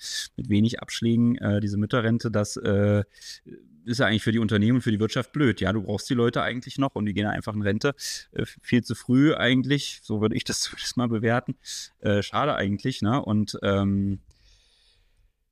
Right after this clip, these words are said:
ich, also insofern w-, finde ich das gut, dass man da, weil offensichtlich konnte man sich ja nicht einigen, die, ähm, äh, die,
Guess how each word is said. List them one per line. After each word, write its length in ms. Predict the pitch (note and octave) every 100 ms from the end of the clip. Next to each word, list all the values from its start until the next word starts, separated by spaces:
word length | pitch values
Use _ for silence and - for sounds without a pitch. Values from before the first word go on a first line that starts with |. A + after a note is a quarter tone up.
| _ _ -
ich, 200 | A#2+ - - -
also 160 | A#2 A#2+
insofern 500 | A#2+ C3+ C#3+ C3 A2+
w-, 120 | A#2
finde 240 | A2+ C#3
ich 60 | B2+
das 260 | B2 - -
gut, 240 | C#3+ G3+
dass 120 | D3
man 140 | C#3+ B2+
da, 300 | B2 B2 A#2+
weil 140 | A#2+
offensichtlich 420 | A#2 C#3+ C3 B2+
konnte 180 | C3+ C3+
man 160 | B2+ A#2+
sich 120 | B2
ja 100 | B2
nicht 240 | C3 -
einigen, 500 | G#2 A#2 B2+ B2 B2
die, 400 | A2+ A2 A2 A#2 -
ähm, 680 | G#2+ G#2 G#2 G2+ G#2 G#2 G2+ _ _ _ - -
äh, 320 | G#2 G2+ G2
die, 500 | G2 G2+ G2+ G2+ F2+